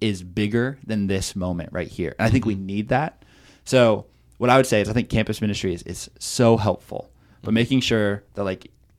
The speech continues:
Speaker 1: for sustainable Christian life, you, you must, you gotta be in a church context where
Speaker 2: Right.
Speaker 1: that's a place where you're in community with people who aren't of the same generation.
Speaker 2: Mm-hmm.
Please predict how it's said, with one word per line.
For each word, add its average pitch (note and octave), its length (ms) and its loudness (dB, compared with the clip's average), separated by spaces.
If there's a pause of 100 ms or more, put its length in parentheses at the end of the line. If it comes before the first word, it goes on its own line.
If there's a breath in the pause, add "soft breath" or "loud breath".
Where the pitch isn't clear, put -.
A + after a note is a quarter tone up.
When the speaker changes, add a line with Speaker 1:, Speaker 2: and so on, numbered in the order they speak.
(180)
Speaker 1:
for A2 440 0
sustainable C3+ 720 2
Christian A#2+ 480 0
life, A#2+ 380 -2 (260 soft breath)
you, G#2 380 -4
you A2+ 100 -4
must, A#2 560 2
you G#2+ 120 -6
gotta A#2+ 340 2
be A2 360 -4 (440 soft breath)
in G2+ 360 -2
a F#2+ 100 -6
church - 300 -6
context - 680 -8 (120)
where G2+ 160 -2
Speaker 2:
Right. G2 40 0
Speaker 1:
that's F#2+ 240 -2
a F#2+ 60 -4
place G#2+ 340 0
where G2 400 -2 (320 soft breath)
you're F#2+ 200 -4
in G2+ 80 -2
community G#2+ 580 2
with G#2 160 0
people G2+ 500 -6
who G2+ 240 0
aren't F#2+ 260 -4
of F2+ 140 -8
the F#2+ 80 -10
same F#2 200 -8
generation. - 500 -10 (220)
Speaker 2:
Mm-hmm. F2+ 140 -18